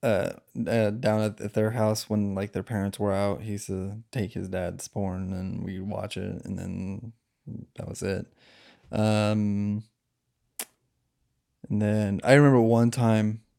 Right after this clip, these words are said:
I, uh, I was, I went, I used to walk to the store and I was walking back, which was really weird too, 'cause it was, like, in, in, in a nice area of the,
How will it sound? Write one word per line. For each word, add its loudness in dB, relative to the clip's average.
I, 2
uh, -4
I 4
was, 2
I 6
went, 4
I 4
used 4
to 2
walk 6
to -6
the 0
store 6
and 0
I 2
was 0
walking 0
back, 2
which -2
was -4
really 4
weird 4
too, -2
'cause -2
it 2
was, 0
like, 0
in, 2
in, -2
in 0
a 0
nice 2
area -2
of -8
the, -6